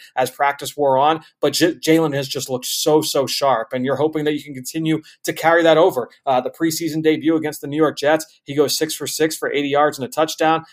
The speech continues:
Again, you just want things to be that clean, that efficient. You know, don't turn the ball over. He did a great job of that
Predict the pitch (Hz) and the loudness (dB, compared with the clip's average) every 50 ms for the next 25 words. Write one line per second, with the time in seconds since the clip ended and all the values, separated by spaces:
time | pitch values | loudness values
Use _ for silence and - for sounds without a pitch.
0 | _ _ - 143 131 151 156 143 131 147 147 156 147 - 135 151 160 156 - 160 | _ _ -6 -2 0 0 0 0 0 -2 -4 -4 -4 -4 -2 -4 -4 -2 -2 -4
1 | 156 156 156 - 143 127 147 135 117 135 139 143 - - - - 143 139 131 120 | -4 -4 -4 -6 -6 -6 -6 -2 0 0 0 0 -2 -8 -14 -12 -10 -10 -10 -10
2 | 113 110 131 143 156 - - - - - 156 143 - - 127 117 - _ _ _ | -6 0 0 2 2 0 -2 -8 -4 -2 -2 -2 -2 -2 -8 -10 -12 _ _ _
3 | - 127 123 123 - 147 160 160 - - 165 156 143 131 131 139 139 143 147 143 | -10 -8 -6 -2 0 0 0 0 -2 -2 -2 -2 0 0 2 4 4 4 4 4
4 | 131 123 127 120 131 147 139 131 - 135 117 135 151 156 151 - 139 131 139 120 | 2 0 -2 -4 -4 -4 -4 -4 -6 -6 -2 0 0 0 0 0 0 2 2 2
5 | 131 123 123 120 120 | 0 0 0 -2 -2